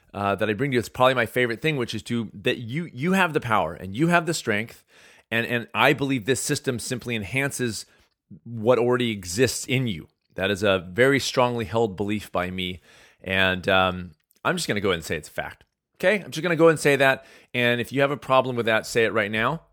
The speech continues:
That's what I thought. Nothing. Sil-, dead silence. Exactly. And so one point for me in my corner.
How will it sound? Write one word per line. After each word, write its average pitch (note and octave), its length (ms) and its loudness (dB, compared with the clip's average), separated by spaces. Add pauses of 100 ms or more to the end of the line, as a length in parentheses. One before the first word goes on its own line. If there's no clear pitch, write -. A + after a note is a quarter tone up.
(1000)
That's G#2+ 260 0
what G#2 140 0
I G#2+ 100 2
thought. D#2 340 -4 (120)
Nothing. A2+ 480 0 (100)
Sil-, A#2 560 4
dead C3 260 4
silence. G2 640 0
Exactly. F#2+ 640 0 (560)
And A2 340 0
so A#2+ 160 4
one A2+ 280 2
point A#2+ 280 -2
for A2+ 120 -6
me A2+ 100 -4
in G2+ 80 -2
my F#2 200 0
corner. E2+ 440 -8